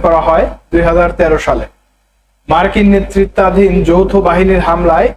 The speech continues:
ইরাকে নিহত শীর্ষ ইসলামিক স্টেট আইএস নেতার নাম আবু খাদিজা, প্রকৃত নাম আবদাল্লাহ মাক্কি মুসলি আল রাফা।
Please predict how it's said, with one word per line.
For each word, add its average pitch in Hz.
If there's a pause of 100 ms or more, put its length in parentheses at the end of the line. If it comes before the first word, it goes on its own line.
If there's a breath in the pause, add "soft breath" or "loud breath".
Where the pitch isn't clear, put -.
(120)
ইরাকে 180 (120)
নিহত 180 (200)
শীর্ষ 185 (200)
ইসলামিক 185 (180)
স্টেট - (640)
আইএস 190 (160)
নেতার 180 (100)
নাম 147 (600)
আবু 175 (120)
খাদিজা, 170 (260)
প্রকৃত 196
নাম 196 (600)
আবদাল্লাহ 185 (680)
মাক্কি 175
মুসলি 190 (200)
আল 175 (200)
রাফা। 165